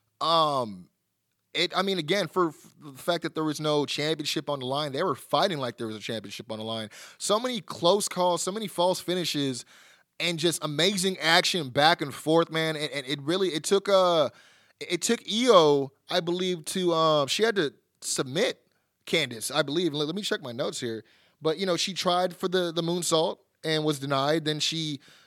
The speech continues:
you know, tried a couple of different moves. And we even had a couple moves from, uh, Candice LeRae, who essentially, I mean, looked like she, you know, laid her out.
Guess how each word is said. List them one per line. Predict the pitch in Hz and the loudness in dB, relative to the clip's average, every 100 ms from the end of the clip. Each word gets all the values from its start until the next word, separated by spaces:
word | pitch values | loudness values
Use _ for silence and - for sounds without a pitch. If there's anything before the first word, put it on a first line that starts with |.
| - | -10
you | 160 | -4
know, | 151 | -4
tried | - 165 160 | 2 2 2
a | |
couple | - 165 170 | 0 -2 -2
of | 139 | -4
different | 165 196 143 | -4 -4 -6
moves. | 123 139 143 | -6 -6 -6
And | 143 | -4
we | 165 | -4
even | 175 165 | -4 -4
had | 170 160 | -2 -2
a | 160 | -2
couple | 160 165 | -6 -6
moves | 160 165 147 | -6 -6 -6
from, | 160 | -4
uh, | 151 143 127 - - _ _ | 0 0 -2 -6 -20 _ _
Candice | - 160 165 | -6 -4 -4
LeRae, | 156 147 147 170 190 | -6 -2 0 0 -2
who | 151 143 143 | -4 -6 -4
essentially, | 131 147 156 156 147 151 143 | -4 -4 -6 -6 -6 -6 -8
I | 131 | -10
mean, | 139 131 | -10 -10
looked | 147 | -6
like | 143 135 | -4 -4
she, | 143 139 107 - 127 | -8 -10 -16 -18 -16
you | |
know, | 123 104 | -14 -12
laid | 107 127 135 | -8 -4 -2
her | 123 | -2
out. | 160 135 143 | 0 -2 -4